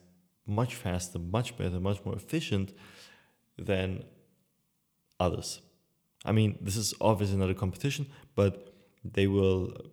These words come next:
we can also put it into perspective of, of the contemporary system. So if we have the system right now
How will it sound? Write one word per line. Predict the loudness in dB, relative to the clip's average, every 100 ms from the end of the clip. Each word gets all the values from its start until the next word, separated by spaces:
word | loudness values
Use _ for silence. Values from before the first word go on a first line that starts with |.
| _
we | -8
can | -2 2
also | 2 0
put | -6 -2 0
it | 2
into | -2 -6
perspective | -12 -4 -6 -4 -6
of, | -4 -4 -6 -12
of | -12
the | -10
contemporary | -10 -4 -4 0 0
system. | -2 -6 -8 -8
So | -4 -2 -2
if | -2
we | 0
have | 0 -2
the | -8
system | -8 -8 -4 -4
right | -4
now | -2 -2